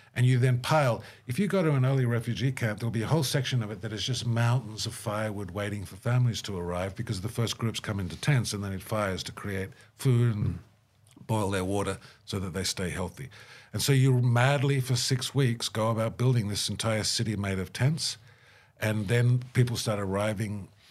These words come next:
Speaker 1: um, by bus, and then you move them in. And then what you do is you begin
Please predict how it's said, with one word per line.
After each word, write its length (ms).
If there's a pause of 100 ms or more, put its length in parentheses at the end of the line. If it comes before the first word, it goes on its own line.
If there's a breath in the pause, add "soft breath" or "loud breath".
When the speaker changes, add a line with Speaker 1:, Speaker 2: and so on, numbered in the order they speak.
(180 soft breath)
Speaker 1:
um, 640 (260)
by 160
bus, 420 (640 soft breath)
and 100
then 100
you 100
move 260
them 140
in. 160 (580 soft breath)
And 220
then 220
what 200
you 80
do 220
is 180
you 80
begin 480